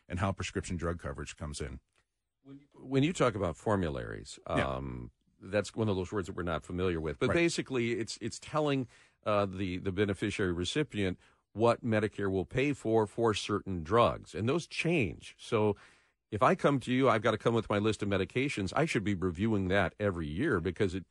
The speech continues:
Speaker 2: could, in terms of my Part D coverage, it could really make a difference. How, and how much,
Speaker 1: Absolutely.
Speaker 2: how much money could you save me?
Speaker 1: Yeah, well, and th-, this past couple of years have been pretty interesting, obviously, because,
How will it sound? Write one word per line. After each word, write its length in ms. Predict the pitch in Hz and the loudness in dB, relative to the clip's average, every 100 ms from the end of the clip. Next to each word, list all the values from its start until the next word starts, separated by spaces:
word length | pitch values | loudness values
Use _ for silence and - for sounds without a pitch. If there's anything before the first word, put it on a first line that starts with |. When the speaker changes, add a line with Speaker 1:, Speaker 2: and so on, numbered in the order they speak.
| - | -14
Speaker 2:
could, 140 | - - 101 | -14 -14 -12
in 100 | 107 | -8
terms 280 | 90 120 95 | -2 -2 -2
of 60 | 82 | -2
my 120 | 85 | -4
Part 320 | - 107 95 | -2 -2 -2
D 120 | 107 | -4
coverage, 360 | - 92 73 73 | -4 -2 -2 -4
it 80 | - | -8
could 220 | - 90 | -10 -4
really 240 | - - 80 | -2 0 -2
make 160 | 73 | -4
a 60 | 71 | -6
difference. 400 | - - 64 - | -6 -6 -10 -4
How, 160 | 180 - _ | -4 -4 _
and 140 | - 139 | -2 2
how 80 | 262 | 4
much, 140 | 240 | 4
Speaker 1:
Absolutely. 180 | 101 98 | 2 -2
Speaker 2:
how 80 | - | 0
much 180 | 220 175 | 0 0
money 140 | 202 | -2
could 160 | 196 127 | -2 -6
you 60 | 80 | -6
save 260 | - 302 | -4 -4
me? 160 | - - _ _ _ _ _ _ | -6 -12 _ _ _ _ _ _
Speaker 1:
Yeah, 100 | - | -2
well, 220 | 113 107 98 | 2 2 0
and 200 | 110 101 | -4 0
th-, 160 | 135 - | 0 0
this 280 | 113 170 - | 0 0 0
past 460 | 143 120 131 - | 0 0 -2 -4
couple 200 | - 107 | -4 -4
of 80 | 98 | -2
years 200 | 87 82 | -4 -4
have 80 | 90 | -4
been 180 | 92 92 | -2 -2
pretty 220 | 117 104 | -2 -2
interesting, 420 | 92 - - 95 | -4 -6 -6 -4
obviously, 380 | 90 107 107 98 | -2 -2 -2 -4
because, 500 | 87 - 90 87 - | -6 -4 -4 -4 -6